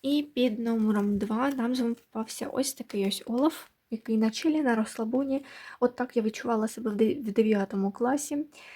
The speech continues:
Друзі, ось дуже-дуже класні моменти там були. Так, і давайте приклеювати. Ось так ось у мене трошки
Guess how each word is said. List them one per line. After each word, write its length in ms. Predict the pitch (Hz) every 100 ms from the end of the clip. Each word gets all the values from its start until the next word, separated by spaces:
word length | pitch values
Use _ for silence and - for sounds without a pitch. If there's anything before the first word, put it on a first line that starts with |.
| -
Друзі, 380 | 233 240 247 240
ось 280 | 233 233 214
дуже-дуже 520 | 226 226 208 208 214
класні 480 | - 208 208 202 190
моменти 500 | 190 208 285 320 - -
там 220 | 269 254
були. 340 | 254 254 262 - - - - - _ _ _ _ -
Так, 320 | 262 247 - -
і 520 | 247 262 269 262 254 269 - _ _
давайте 380 | 214 208 233 -
приклеювати. 760 | - 214 208 208 233 - - 262 254 - - _ - - _ _ - - - - - - - - - - - - _ - _ _ _ - - - - - - - _ _ _ _ - - - - - - - - -
Ось 220 | 240 226 -
так 220 | 226 320
ось 160 | 320 -
у 40 |
мене 160 | 208 202
трошки 680 | - 214 - - - 202